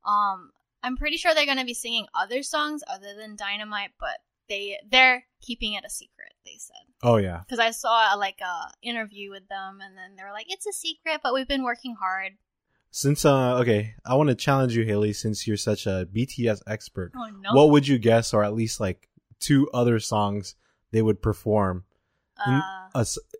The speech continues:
Speaker 2: aside from, obviously, Dynamite.
Speaker 1: Life Goes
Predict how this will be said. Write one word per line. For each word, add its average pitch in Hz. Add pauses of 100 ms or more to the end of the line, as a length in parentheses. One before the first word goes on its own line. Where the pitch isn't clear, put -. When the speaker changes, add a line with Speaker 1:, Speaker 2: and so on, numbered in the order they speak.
Speaker 2:
aside 127
from, 117
obviously, 113
Dynamite. 92
Speaker 1:
Life 226 (100)
Goes 254